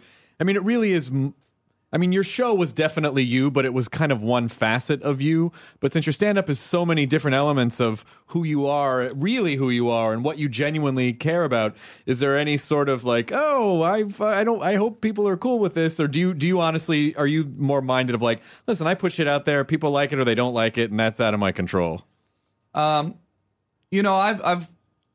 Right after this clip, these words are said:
Speaker 2: I've, I've, I've sort of got a slightly different perspective on,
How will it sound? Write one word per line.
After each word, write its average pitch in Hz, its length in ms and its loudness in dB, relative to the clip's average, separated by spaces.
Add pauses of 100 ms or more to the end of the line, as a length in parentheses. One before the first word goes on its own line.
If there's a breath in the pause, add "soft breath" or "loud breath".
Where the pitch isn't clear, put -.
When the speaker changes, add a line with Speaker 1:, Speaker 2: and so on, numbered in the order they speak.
(2000)
Speaker 2:
I've, 147 220 -2
I've, 156 200 -4 (140)
I've 139 140 -2
sort 247 240 -2
of 196 220 -6
got 160 180 0
a 135 100 2
slightly 151 400 -2
different 143 320 -4
perspective 127 840 -2
on, 107 560 -2